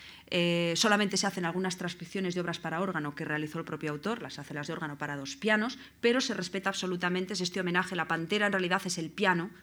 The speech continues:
como tal, como herramienta de trabajo. Esa imagen de Bach, que es una de las imágenes más cono-, esta es otra imagen de ese, de ese montaje, do-, que está presidido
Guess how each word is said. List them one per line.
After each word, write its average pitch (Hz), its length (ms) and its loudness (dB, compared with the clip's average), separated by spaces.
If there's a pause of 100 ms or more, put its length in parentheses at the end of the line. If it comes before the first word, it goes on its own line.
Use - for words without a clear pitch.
(120)
como 165 200 -6
tal, 175 240 2
como 170 160 -6
herramienta 156 440 -2
de 160 80 -2
trabajo. 185 480 2 (420)
Esa 202 280 4
imagen 180 460 2
de 170 140 -2
Bach, 180 300 4
que 170 100 -8
es 156 80 -6
una 170 140 -4
de 156 60 -4
las 156 140 -6
imágenes 156 440 -6
más - 260 -8 (560)
cono-, 156 280 -4
esta 196 260 0
es 190 120 2
otra 170 440 0
imagen 175 400 0
de 165 60 -6
ese, 156 440 -2
de 170 160 -2
ese 175 160 2
montaje, 165 480 2
do-, 160 140 -4
que 170 80 -10
está 175 240 0
presidido 190 600 2